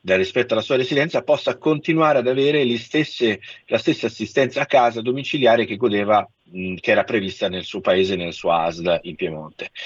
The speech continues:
E questo non era così ovvio, non era così automatico, ma l'abbiamo messo, e abbiamo messo anche dei, solo dei fondi ora con la variazione di bilancio, eh, quindi ci pensiamo sempre ai disabili.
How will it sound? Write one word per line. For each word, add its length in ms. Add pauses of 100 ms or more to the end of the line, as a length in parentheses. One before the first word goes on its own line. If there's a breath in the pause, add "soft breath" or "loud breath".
(260 loud breath)
E 120
questo 280
non 160
era 340
così 400 (120)
ovvio, 400
non 160
era 180
così 220
automatico, 680
ma 160
l'abbiamo 400
messo, 680
e 200
abbiamo 260
messo 280
anche 200
dei, 160
solo 200
dei 120
fondi 340
ora 180
con 140
la 60
variazione 440
di 60
bilancio, 640 (360 loud breath)
eh, 320
quindi 320 (240)
ci 120
pensiamo 420
sempre 460
ai 180
disabili. 520